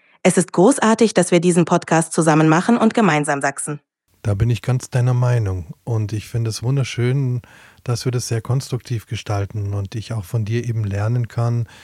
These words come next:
Speaker 2: diese Deeskalation, also diese, diese neue Art, die du in unser Leben bringst,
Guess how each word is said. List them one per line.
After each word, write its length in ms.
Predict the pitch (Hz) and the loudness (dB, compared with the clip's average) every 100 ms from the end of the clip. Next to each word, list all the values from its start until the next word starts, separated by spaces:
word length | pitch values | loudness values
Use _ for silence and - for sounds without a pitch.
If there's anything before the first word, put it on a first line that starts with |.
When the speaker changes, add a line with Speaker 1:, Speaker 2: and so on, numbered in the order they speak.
| - - _ | -20 -20 _
Speaker 2:
diese 220 | 120 104 104 | -6 -4 -2
Deeskalation, 1200 | 120 135 139 - 120 110 - - 110 120 98 107 | -4 -4 -6 -6 -4 -4 -4 -4 -2 0 -2 -4
also 200 | 120 104 | -6 -4
diese, 360 | 107 101 110 104 _ _ - | -4 -2 -2 -4 _ _ -18
diese 180 | - 110 | -6 -4
neue 400 | 110 117 139 143 | 0 2 2 0
Art, 320 | 123 120 131 | -2 -2 -2
die 120 | - 113 | -4 -4
du 180 | 120 | -4
in 260 | 151 123 117 - | -2 -2 -4 -4
unser 360 | 123 110 107 | -2 0 -2
Leben 340 | 101 110 139 127 | 0 -2 0 -2
bringst, 580 | 107 123 147 - - | 0 0 -2 -4 -14